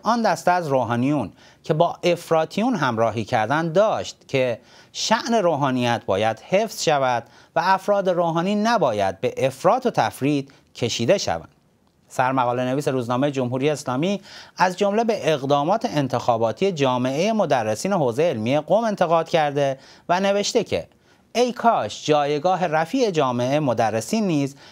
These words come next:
برای تبلیغات انتخابات هزینه نمی‌شد.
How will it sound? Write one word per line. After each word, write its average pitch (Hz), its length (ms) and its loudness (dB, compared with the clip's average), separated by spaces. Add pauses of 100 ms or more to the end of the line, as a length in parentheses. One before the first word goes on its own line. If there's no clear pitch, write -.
(140)
برای 202 340 0
تبلیغات 147 640 0
انتخابات 107 640 0
هزینه 95 540 -4 (360)
نمی‌شد. 165 560 -4